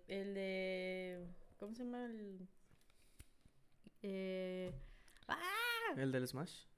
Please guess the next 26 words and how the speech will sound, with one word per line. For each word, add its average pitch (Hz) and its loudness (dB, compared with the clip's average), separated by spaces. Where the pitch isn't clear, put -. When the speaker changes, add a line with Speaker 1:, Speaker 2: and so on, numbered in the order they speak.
Speaker 1:
No. 196 -4
Speaker 2:
Los - -8
Speaker 1:
Ay, - -16
el 226 -4
pinche 214 -6
Game 220 4
Boy. 226 6
Speaker 2:
Ándale, 139 10
ándale, 120 2
Speaker 1:
El 104 -2
de 131 8
Speaker 2:
era 131 10
Speaker 1:
Game 208 4
Boy. 202 0
Speaker 2:
el, 135 4
en 135 4
el 127 6
Wind 139 6
Waker 156 4
de 156 6
GameCube 143 0
era 123 6
más 127 0
caricaturesco 139 0
y 147 6
era 131 6